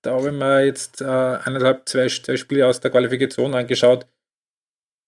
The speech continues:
Ja, würde ich sagen, ist ein guter Zweitligist in Österreich. Also das sind schon ziemliche Glücksritter. Also die haben, äh, in der Qualifikation geschlagen die Kaunas K Nomads aus Wales und, äh, äh,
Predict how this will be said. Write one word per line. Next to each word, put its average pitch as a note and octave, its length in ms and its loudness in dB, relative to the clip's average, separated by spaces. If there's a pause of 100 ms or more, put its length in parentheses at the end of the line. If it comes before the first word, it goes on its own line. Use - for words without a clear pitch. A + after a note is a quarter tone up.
(240)
Ja, - 240 -10
würde G#2+ 140 -4
ich F#2 80 -4
sagen, G#2 180 -8
ist A2 140 -6
ein A2+ 60 -10
guter - 260 -8
Zweitligist - 720 -6
in G#2 80 -10
Österreich. F#2+ 580 -10 (100)
Also A#2 240 -10
das - 200 -6
sind A2+ 200 -8
schon A#2 240 -4
ziemliche B2 640 0 (160)
Glücksritter. A#2 840 0
Also A#2 140 2
die B2+ 200 0
haben, B2 400 0 (760)
äh, B2 420 0
in C3+ 80 -6
der C3 100 4
Qualifikation C3 720 0
geschlagen B2+ 420 2
die C3 120 -4
Kaunas D3 480 0
K C3+ 280 0
Nomads C3+ 840 4
aus B2+ 360 -2
Wales D#3 540 2
und, D#3 680 -2
äh, C3+ 360 0
äh, B2 40 -6